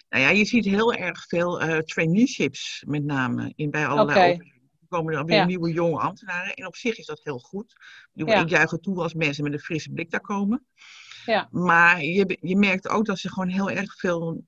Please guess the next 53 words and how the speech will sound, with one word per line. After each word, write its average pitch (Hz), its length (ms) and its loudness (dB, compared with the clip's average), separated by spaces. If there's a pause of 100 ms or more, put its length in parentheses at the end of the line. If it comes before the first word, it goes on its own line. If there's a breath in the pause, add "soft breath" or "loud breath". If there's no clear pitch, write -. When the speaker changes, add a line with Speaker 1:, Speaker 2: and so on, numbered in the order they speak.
(140)
Speaker 1:
mensen 170 280 -8
heel 175 100 -4
veel 180 80 -2
niet 185 260 2
weten 175 300 0
van 165 180 -6
de, 160 100 -4
van 175 120 -6
de 165 80 -4
historie 185 580 -2
en - 80 -4
hoe 165 120 -4
het 175 100 -8
allemaal 165 240 -6
zo 226 100 -6
Speaker 2:
Nee. 214 100 0
Speaker 1:
gekomen 233 400 -2
is. - 300 -12 (1080)
Speaker 2:
Dus 220 680 4
jij 202 360 8
vindt 214 520 0
dat 190 420 2
als, 185 320 -2
eh, - 340 -10
ook, 214 160 -4
ook 202 140 0
zo'n 185 180 -4
trainee 190 580 0 (520)
met 202 240 2
dit 202 180 6
boek 220 180 4
in 190 120 6
de 180 60 8
hand, 247 280 6
met 202 140 0
jouw 208 180 6
boek 240 220 -2
in 202 100 -2
de 185 60 -2
hand, 214 260 -2
zouden 202 240 2
ze 185 100 -6
eerst 233 240 -2
Speaker 1:
Mhm. 156 120 -6
Speaker 2:
even 285 400 2
een 269 260 -4
nederig 233 480 0
lesje 226 520 2
in 208 200 0
de 196 80 -2
geschiedenis 165 480 0
moeten 160 240 -4
krijgen? 156 440 -4